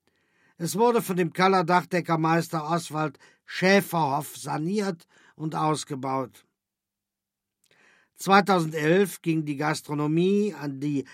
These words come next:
Antiquitätenhändler Christiane und Rolf Reinartz bis zweitausendzwanzig über, die ausgewählte Produkte aus speziellen Manufakturen anboten,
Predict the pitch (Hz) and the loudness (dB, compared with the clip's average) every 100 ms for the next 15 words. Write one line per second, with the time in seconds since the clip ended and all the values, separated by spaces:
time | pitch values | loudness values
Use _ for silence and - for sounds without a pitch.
0 | - - 147 139 135 143 170 180 170 160 | -20 -12 -10 -10 -10 -6 -2 -2 -2 -2
1 | 151 160 147 147 - 143 - 156 165 165 | 0 -2 -4 -10 -8 -12 -6 0 4 4
2 | 170 160 - _ _ 127 120 120 131 127 | 4 0 -8 _ _ -16 -12 -6 -4 -6
3 | 120 131 156 165 165 156 143 - - _ | -6 0 2 4 2 0 -4 -10 -16 _
4 | _ _ 156 143 - 156 156 160 151 143 | _ _ -8 -6 -6 -2 -2 0 -2 -4
5 | - 151 156 147 127 113 127 131 123 107 | -8 -2 -2 -2 -8 -14 -12 -10 -10 -12
6 | _ _ _ _ _ 143 135 117 _ _ | _ _ _ _ _ -10 -8 -8 _ _
7 | _ 165 196 185 165 151 165 165 156 143 | _ 4 4 2 -2 0 0 0 -6 -8
8 | 139 180 - 160 147 131 - 143 - 160 | -6 -6 -4 -6 -6 -8 -10 -12 -10 -4
9 | 170 175 170 - - - _ 151 165 160 | -2 0 -2 -6 -18 -20 _ 2 4 4
10 | 156 147 - 196 220 180 160 123 143 143 | 0 -6 -4 -2 0 0 -2 0 -2 2
11 | 160 185 170 185 180 | 4 4 2 -2 -2